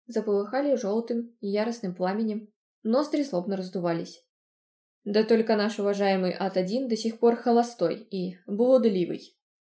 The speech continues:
Глен плавно скользнул от меня в сторону, а в следующее мгновение оба друга схлестнулись в откровенном мордобое. Я закрыла рот руками, чтобы не заорать, а вот подошедшие гиены и Шай переглянулись. И Мишек, пожав плечами, как бы, между прочим, уронил:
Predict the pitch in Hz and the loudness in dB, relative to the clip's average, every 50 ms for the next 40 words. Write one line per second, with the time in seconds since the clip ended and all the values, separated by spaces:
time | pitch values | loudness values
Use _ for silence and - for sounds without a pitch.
0 | _ _ _ _ _ _ _ _ _ 240 214 233 262 302 302 294 - 233 226 247 | _ _ _ _ _ _ _ _ _ -8 -2 0 0 0 0 -4 -4 -2 -2 -2
1 | 240 226 220 - - 190 190 185 - - - 208 226 233 233 - _ _ - 208 | -2 -4 -6 -6 -6 -8 -8 -8 -8 -6 -4 -2 -2 -2 -4 -8 _ _ -10 -10
2 | 208 - 190 180 175 175 175 - - - 214 226 240 233 233 233 233 - _ _ | -6 -4 -4 -2 -2 -4 -4 -8 -6 -4 -4 -2 -2 -2 -4 -4 -6 -10 _ _
3 | _ _ - 208 208 - 220 208 180 190 - - 180 175 175 170 175 175 185 220 | _ _ -10 -10 -2 2 2 2 2 0 -4 -4 -4 -2 -2 0 0 0 0 0
4 | 262 262 240 240 - - 294 311 285 247 208 220 233 226 233 233 - - 185 175 | 0 -2 -4 -4 -4 -4 0 2 2 2 2 2 2 0 0 0 -2 -6 -6 -6
5 | 180 - 202 226 240 247 233 - - 185 180 - 175 175 170 170 180 185 185 180 | -6 -4 -4 -4 -4 -4 -6 -8 -10 -10 -8 -4 -4 -2 -2 -2 -2 -2 -4 -4
6 | 170 175 170 170 175 170 170 165 165 170 170 170 _ _ _ _ _ _ _ _ | -4 -4 -4 -4 -4 -2 -2 -4 -2 -4 -6 -10 _ _ _ _ _ _ _ _
7 | _ _ _ _ _ 214 220 233 233 226 226 214 208 208 202 202 202 208 202 202 | _ _ _ _ _ 0 2 2 2 0 -2 -2 -2 0 0 0 0 0 -2 -2
8 | 208 185 175 - 190 208 226 240 240 240 233 - 233 226 208 226 214 208 208 202 | -4 -8 -6 -4 -2 -2 -2 -2 -2 -4 -4 -4 -4 -2 0 -2 -2 -2 -2 -2
9 | 202 202 196 190 180 170 170 170 - _ _ _ _ _ 196 185 190 185 185 185 | -2 -2 -2 -2 -2 -4 -4 -6 -12 _ _ _ _ _ -6 -4 -4 -4 -4 -4
10 | 180 180 180 185 202 180 180 - - 180 175 175 180 180 170 180 175 170 170 170 | -4 -4 -4 -2 -4 -6 -6 -6 -8 -8 -6 -4 -4 -4 -2 -2 -2 -2 -2 -6
11 | - - 185 180 - 196 233 247 - 226 196 202 196 202 190 180 175 170 170 170 | -6 -10 -10 -6 -4 -6 -6 -2 -2 -2 -2 -2 -2 -2 -2 -2 -2 -2 -4 -4
12 | 175 - - _ _ _ _ _ _ _ _ _ _ - 214 220 247 302 - 285 | -6 -10 -18 _ _ _ _ _ _ _ _ _ _ -2 -2 0 0 -2 -2 -4
13 | 269 269 - 233 233 254 277 277 - 208 202 202 - 233 254 254 247 240 - 190 | -6 -4 -2 -2 0 0 -2 -2 -4 -8 -8 -4 -4 -2 -2 -2 -4 -4 -6 -8
14 | 185 - - 175 180 180 - 175 175 185 196 214 - 214 190 - 190 180 180 175 | -8 -6 -6 -6 -6 -6 -8 -8 -6 -4 -6 -6 -6 -12 -12 -10 -6 -4 -4 -2
15 | 170 170 175 180 175 | -2 -4 -6 -8 -12